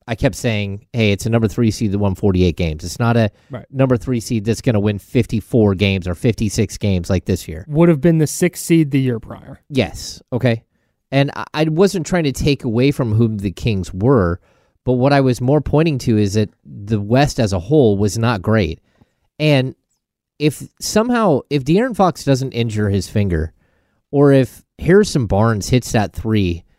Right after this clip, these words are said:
Speaker 2: Mm-hmm.
Speaker 1: at the end of game four, and they go up, what, three one at that point,
Speaker 2: Mm-hmm.
Speaker 1: they advance to the second round. The Kings could have easily beat the Lakers.
Speaker 2: Mm-hmm.
Speaker 1: The Lakers, number one,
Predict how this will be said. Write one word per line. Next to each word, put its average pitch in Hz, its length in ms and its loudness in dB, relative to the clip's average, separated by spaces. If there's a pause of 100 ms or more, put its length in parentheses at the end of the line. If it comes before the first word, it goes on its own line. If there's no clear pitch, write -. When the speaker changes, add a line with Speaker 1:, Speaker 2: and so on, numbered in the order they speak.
(300)
Speaker 2:
Mm-hmm. 120 100 -10
Speaker 1:
at 104 80 -6
the 117 80 -2
end 107 320 0
of 104 60 0
game 98 240 2
four, 87 560 -4 (360)
and 104 220 0
they 107 140 4
go 104 180 4
up, 95 220 2 (140)
what, 98 260 -2
three 101 240 4
one 85 280 2
at 80 100 -4
that 85 180 -2
point, 87 320 -10 (260)
Speaker 2:
Mm-hmm. 131 220 -4 (960)
Speaker 1:
they 139 260 4
advance 131 520 -2
to 117 60 -14
the 104 60 -8
second 95 380 -4
round. 92 420 -2 (960)
The 139 180 0
Kings 359 340 -4
could 190 180 2
have 117 80 0
easily 101 320 0
beat 95 220 -2
the - 100 -8
Lakers. - 520 -6 (400)
Speaker 2:
Mm-hmm. 131 200 -8
Speaker 1:
The 147 100 4
Lakers, 185 480 0 (140)
number 143 240 0
one, 117 280 2